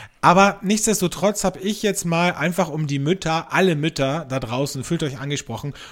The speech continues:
um euch mal so ein bisschen runterzuholen von dem hohen Ross, hab ich heute meine Pause genutzt und habe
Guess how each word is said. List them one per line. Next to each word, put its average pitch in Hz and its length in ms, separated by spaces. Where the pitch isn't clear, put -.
um 208 140
euch 214 160
mal 185 120
so 165 120
ein 170 100
bisschen 220 300
runterzuholen 143 920
von 135 180
dem 135 200
hohen 165 220
Ross, 135 480
hab - 280
ich 214 240
heute 190 300
meine 160 220
Pause 175 500
genutzt 156 600
und 147 320
habe 165 560